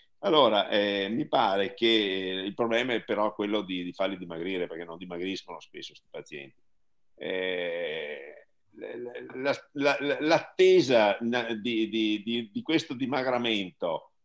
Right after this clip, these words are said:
comporta un aumento di complicanze, cioè questi pazienti rischiano di essere operati più in urgenza di altri aspettando di dimagrire? E seconda domanda, il, hai detto giustamente l'obesità viscerale, no? Perché c'è tutto adesso una, una,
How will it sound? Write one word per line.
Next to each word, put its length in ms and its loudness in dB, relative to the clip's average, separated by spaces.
comporta 720 4
un 160 2
aumento 800 2
di 180 -6
complicanze, 960 -2
cioè 480 -2
questi 320 -4
pazienti 520 -2
rischiano 440 -4
di 120 -2
essere 260 0
operati 440 -2
più 140 -6
in 80 -6
urgenza 480 -4
di 140 -4
altri 480 -2
aspettando 680 -4
di 100 -6
dimagrire? 680 -6
E 140 0
seconda 400 0
domanda, 640 0
il, 280 4
hai 340 6
detto 240 2
giustamente 540 -2
l'obesità 560 2
viscerale, 760 2
no? 340 -10
Perché 640 -6
c'è 160 -10
tutto 220 -4
adesso 380 -2
una, 300 -6
una, 180 -10